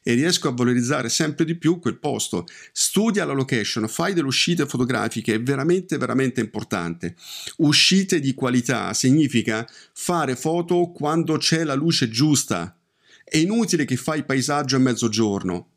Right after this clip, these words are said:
a meno che non hai uno stile particolare. Non serve. Le foto si fanno con la luce. Cioè, non è inutile che, te lo ripeto, le foto si fanno con la luce. È inutile che vai a fotografare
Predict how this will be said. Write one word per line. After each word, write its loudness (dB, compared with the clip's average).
a 0
meno 4
che 0
non -2
hai 0
uno 2
stile 2
particolare. -6
Non 4
serve. 0
Le 2
foto -2
si 0
fanno -2
con 0
la -2
luce. 0
Cioè, -2
non 2
è 2
inutile 2
che, -4
te 0
lo 2
ripeto, -2
le 0
foto -2
si -2
fanno 0
con -2
la -2
luce. 0
È -2
inutile 0
che -4
vai -2
a -8
fotografare -2